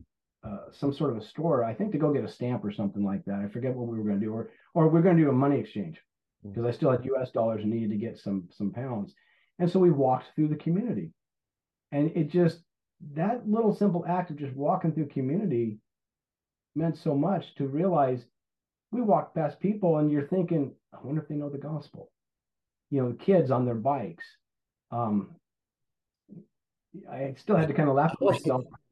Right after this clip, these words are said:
Speaker 2: Not, not necessarily their bikes. There could be somebody else's.
Speaker 1: <laughs> Yeah, well, yeah, just on bicycles, kids on bicycles.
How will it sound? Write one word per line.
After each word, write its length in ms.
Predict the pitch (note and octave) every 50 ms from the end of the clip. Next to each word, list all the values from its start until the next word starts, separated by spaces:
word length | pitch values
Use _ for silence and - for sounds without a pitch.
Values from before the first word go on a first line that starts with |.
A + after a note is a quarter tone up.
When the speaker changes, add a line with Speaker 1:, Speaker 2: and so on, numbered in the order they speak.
| _ _
Speaker 2:
Not, 220 | D3 F3 F#3+ - F#3+
not 200 | F3+ F#3+ D#3+ G3+
necessarily 640 | G3 F3+ - - F3 - - F3+ F3 E3+ D#3+ D#3
their 240 | C#3+ D3 D#3 D#3+ D3+
bikes. 380 | - B2 A#2 B2+ C3 C3 - -
There 140 | - C3+ B2+
could 240 | - - E3 D3
be 100 | C3 D3+
somebody 420 | C#3 - - D3 C#3+ C#3 B2+ C3 C#3
else's. 500 | D3+ E3 D#3+ - F3+ E3 D3 - - - -
Speaker 1:
<laughs> 40 | -
Yeah, 120 | - - - -
well, 260 | G#3 F#3 E3 E3 E3
yeah, 260 | E3 D3 C3 - -
just 200 | B2 E3 D#3+ -
on 220 | - G3+ G3+ G3+ E3+
bicycles, 560 | E3+ F3 E3+ E3 - C#3+ - - G#2 - -
kids 220 | - F3+ G#3 G3+ F3
on 180 | F3 F3 E3+
bicycles. 400 | D3+ D3 C#3 B2+ B2 - A#2 -